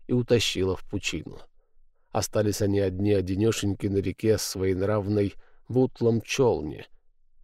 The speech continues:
коим править нельзя, и понесла их река вниз с быстротой безумной. Замелькали берега скалистые, где и пристать негде. Вручили они тогда судьбы богам своим,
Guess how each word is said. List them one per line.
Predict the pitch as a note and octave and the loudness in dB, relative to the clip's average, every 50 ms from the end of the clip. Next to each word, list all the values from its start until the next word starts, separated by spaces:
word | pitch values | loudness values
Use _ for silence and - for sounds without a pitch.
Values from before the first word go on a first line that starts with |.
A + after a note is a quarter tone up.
| - - | -10 -4
коим | - A#2 G#2+ A2 A2 G#2+ G#2 F#2 - _ _ - _ _ _ - | 2 4 6 6 6 4 2 0 -4 _ _ -20 _ _ _ -6
править | - G#2 F#2+ F2+ F2+ F2+ - - | -2 -2 0 0 -2 -2 -4 -2
нельзя, | G2 G2+ G#2 G2 G2+ G#2 A2 C3 B2 G#2+ - - _ _ _ _ _ - | 0 0 0 0 0 0 0 0 0 -2 -4 -10 _ _ _ _ _ -8
и | - | -4
понесла | - B2 A#2+ A#2+ A#2 - - C3+ D3 D3+ | 0 2 2 2 2 2 2 2 4 4
их | C#3 A#2+ - | 4 4 2
река | A#2 A2 G2+ - B2 A#2 | 0 0 2 4 4 4
вниз | G#2 G2+ G#2 A2+ B2 A2+ - - - - - - - - - - - | 4 4 2 2 2 2 0 -2 -6 -10 -16 -18 -18 -18 -18 -14 -10
с | C#3+ B2 | -8 -4
быстротой | G#2+ A#2 A2+ - - A2 G#2+ G2 - G#2+ F#2+ F2+ | 0 0 -2 0 0 -2 -2 0 0 0 0 0
безумной. | F2 G2 G2 F2+ F2+ D#2+ C2 A1+ G#1+ G1+ G#1 - - - - - _ _ _ _ _ - - _ _ _ _ - - | 0 0 0 0 0 -2 -4 -6 -8 -10 -12 -14 -16 -20 -20 -20 _ _ _ _ _ -20 -20 _ _ _ _ -4 0
Замелькали | G#2+ B2+ A#2+ B2 A#2+ A#2+ - D3 C#3+ C3 | 4 6 6 6 4 6 6 6 6 6
берега | A2 G#2 G#2 G2+ F#2+ F#2 A2 A#2 A#2 | 6 4 4 2 2 4 4 4 4
скалистые, | A2 - - - A2 G2+ G#2 G2+ - - - G2 F#2+ F2+ F2 E2 - - - - - - | 4 0 -2 0 0 2 2 2 0 0 0 2 2 2 0 -2 -4 -10 -20 -20 -12 -6
где | - F#2+ F#2 G2+ G#2+ | -4 -2 0 2 2
и | G#2+ | 2
пристать | F#2+ - - A2+ A2+ - - C#3+ C3 G#2+ - - | 2 0 -2 -2 -2 -2 0 0 -2 -2 -2 -2
негде. | E2 D#2+ C2+ D2 - - - - _ - - - - - - - - - | -2 -2 -2 -4 -8 -12 -14 -16 _ -20 -20 -20 -20 -20 -20 -18 -10 -4
Вручили | G2+ A2+ A#2 A#2 G#2+ - - D3+ D3+ D3 | 0 2 2 2 2 4 4 4 8 8
они | C#3 C3+ B2+ C3 C3+ | 8 8 8 8 6
тогда | C3 - A2+ A#2 A2+ A2+ | 6 4 4 4 6 4
судьбы | G#2 - - B2 B2+ A#2+ G#2+ G2+ A2 G#2+ F#2+ - - - - | 4 4 2 0 2 2 2 4 6 6 4 4 2 -8 -4
богам | F#2+ F#2+ G2+ G2 G#2+ A#2+ B2 G#2+ | 0 0 2 4 4 4 4 2
своим, | G2 - - C2 - A1 - - - | 0 -4 -6 -8 -8 -8 -8 -10 -10